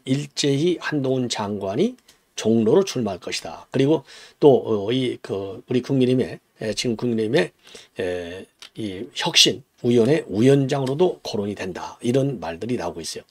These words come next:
자, 그래서 일명 서울에서는요, 매기 벨트를 띄운다, 이런 얘기까지 나오고 있습니다. 그래서 우리 국민의힘에서 서울 지역에, 에, 지금 내보내려고 하는 후보군들이 과연 어떤 사람들이 있고,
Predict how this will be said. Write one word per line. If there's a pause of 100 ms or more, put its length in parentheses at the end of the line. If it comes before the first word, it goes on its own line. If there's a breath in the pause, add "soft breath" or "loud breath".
(400 loud breath)
자,
그래서 (320 soft breath)
일명
서울에서는요,
매기
벨트를
띄운다,
이런
얘기까지
나오고
있습니다.
그래서 (340 loud breath)
우리
국민의힘에서
서울
지역에, (340 soft breath)
에,
지금
내보내려고
하는
후보군들이
과연
어떤
사람들이
있고,